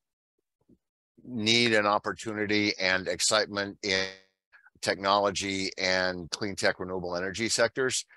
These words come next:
And that's what I'm looking for right now. That's the shortest I've done that. And I'm sure there was very little content, but I wasn't thinking 'cause I was terrified. So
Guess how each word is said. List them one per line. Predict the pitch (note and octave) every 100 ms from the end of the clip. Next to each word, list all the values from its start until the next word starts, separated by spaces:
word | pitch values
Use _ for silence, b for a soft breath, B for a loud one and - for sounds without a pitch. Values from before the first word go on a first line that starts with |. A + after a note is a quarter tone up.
| b b -
And | F#2
that's | G#2+ -
what | A#2
I'm | G#2 G#2
looking | G2 G#2+
for | F2+ G2+ F#2+
right | F#2 E2
now. | E2 C#2 _ _ _ _ _ _ _ _ _ _ _ _ _ _ -
That's | B2+ -
the | G#2+
shortest | - C3+ C3 B2+ -
I've | G#2 E2 - _ _ _ _ _ -
done | F#2
that. | D#2+ D2
And |
I'm | E2+
sure | E2+ -
there | G2
was | F2+ D#2+
very | F#2+
little | F#2 F2+
content, | - F#2+ F2 F#2+ E2+
but | E2
I | E2+
wasn't | E2+ F2+ -
thinking | - G#2 F2 E2+
'cause | E2
I | E2
was | D#2
terrified. | E2+ D2+ - C#2+ C#2
So | D#2